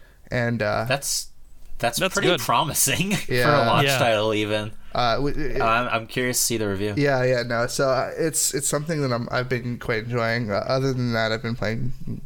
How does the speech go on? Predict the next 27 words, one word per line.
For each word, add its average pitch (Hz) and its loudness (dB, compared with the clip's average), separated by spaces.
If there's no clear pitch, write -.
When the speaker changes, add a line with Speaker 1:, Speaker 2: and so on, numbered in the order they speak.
Speaker 1:
you - -2
know, 98 0
fucking 110 -2
Final 110 -4
Fantasy 113 -4
eleven. 113 0
Speaker 3:
F 135 -2
F 127 -4
eleven. 110 -4
Speaker 1:
Um, 123 0
and 147 -2
that's 214 0
it. 127 2
I 135 -4
need 214 0
to 247 -2
play 175 0
more 143 2
new 131 4
games 120 0
that 120 -2
aren't 120 0
P 123 -2
S 117 -2
two - -4
<laughs> - -8
games. - -4